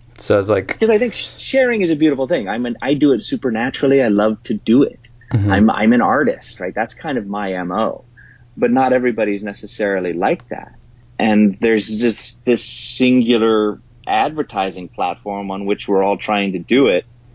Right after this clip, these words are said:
Speaker 2: and it's corrupted a number of us, and even corrupted the culture if you want to run it through political spectrums.
Speaker 1: Mm-hmm.
Speaker 2: So I think, I think Vero offers a huge solution to a lot of those things. It's small now, but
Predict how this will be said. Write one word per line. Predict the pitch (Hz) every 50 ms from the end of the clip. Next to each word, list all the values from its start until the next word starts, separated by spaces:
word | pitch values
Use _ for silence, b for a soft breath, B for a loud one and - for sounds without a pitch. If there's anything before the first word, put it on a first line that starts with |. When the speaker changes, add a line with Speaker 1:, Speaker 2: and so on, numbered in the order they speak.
| - -
Speaker 2:
and | 98 101
it's | 104 98 - -
corrupted | - - - - 107 95 101 120 135 - - 104 92 92
a | 90
number | 87 90 104 110 101 92 82
of | 80 80
us, | 85 90 104 - - - _ - - - - - -
and | 98 107 117
even | 123 127 117 127 120 113
corrupted | - - 113 104 101 104 107 104 - 110 98 90
the | - 87
culture | - - - 123 160 202 - - 80 60 -
if | - - -
you | 90
want | 82 85 82
to | 82
run | 82 82 87 87 82
it | 80 - - -
through | - - 85
political | - - - 87 82 92 101 101 - 82 -
spectrums. | - - - - - - - - - - - - - -
Speaker 1:
Mm-hmm. | - 123 107 95 101 98 95 92
Speaker 2:
So | 92 - - 107
I | 104 110 113
think, | - - - 151 151 131 - - -
I | 98 113
think | 107 - - - - - 151 139 123 117 104
Vero | 110 123 123 127 131 127 113 107
offers | - - 92 101 101 - 104 101 101 90
a | 101 67 80
huge | 98 - - - - - - - - - - 127 127 127 123 110 - -
solution | - 107 98 101 107 110 - - 101 92
to | 87 - 92 90
a | 87
lot | 87 85 90 95 98
of | 95
those | 92 90 87 - -
things. | - 87 87 85 87 - - - - - - - - -
It's | - 104 - -
small | - - - - 113 98 98 104 117 131 147
now, | 151 127 113 113 110 110 123 147 180 214 - - - - - - - - -
but | - 117 127